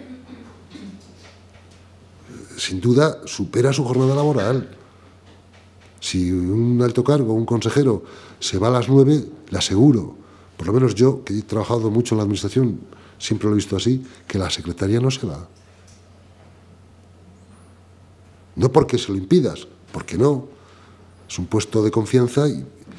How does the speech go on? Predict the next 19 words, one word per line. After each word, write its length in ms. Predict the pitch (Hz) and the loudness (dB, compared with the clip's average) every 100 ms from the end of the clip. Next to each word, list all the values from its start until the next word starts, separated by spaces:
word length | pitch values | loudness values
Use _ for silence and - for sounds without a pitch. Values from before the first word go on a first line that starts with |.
| - - | -18 -10
y 80 | |
sabe 240 | - 90 107 | -6 -2 0
que 100 | 104 | 0
le 160 | 87 | -2
puedes 200 | 95 110 | -4 -2
necesitar. 300 | 104 87 92 - - - - - | -2 -2 -8 -8 -20 -20 -20 -6
Pero 100 | 104 | -4
es 80 | - | 2
que 100 | 156 | 4
los 120 | 135 | 6
domingos, 640 | 135 160 156 147 147 - - - - - - - - - - - - - | 6 6 6 2 0 -6 -20 -20 -20 -20 -20 -20 -20 -20 -20 -20 -20 -20
si 240 | - - 80 | -10 -8 0
llaman 400 | 127 139 135 131 | 4 4 4 2
a 60 | |
la 120 | 113 110 | 0 -2
consejería, 680 | 110 - - 110 120 123 - - - - _ - - - - - - - - - | -2 -4 0 2 2 0 -6 -20 -20 -20 _ -20 -20 -20 -20 -20 -20 -20 -20 -6
responden 460 | 101 - 110 113 135 | -4 -2 2 2 2
mis 100 | 131 | 0
secretarias. 560 | 113 104 90 107 95 | -2 -2 -4 -6 -6